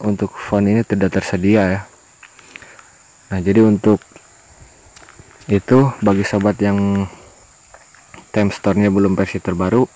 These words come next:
silahkan diupdate ya. Untuk caranya simak video ini sampai selesai. Nah, jadi di Time Store versi terbaru ini mendukung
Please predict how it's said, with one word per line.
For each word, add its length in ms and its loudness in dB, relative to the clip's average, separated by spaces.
silahkan 400 -4
diupdate 480 -2
ya. 100 0
Untuk 320 -6
caranya 560 -2
simak 320 -4
video 300 0
ini 260 0
sampai 360 -8
selesai. 420 -4
Nah, 160 -6
jadi 340 0
di 220 -2
Time 200 -2
Store 320 -6
versi 320 -8
terbaru 380 -2
ini 180 -2
mendukung 640 -4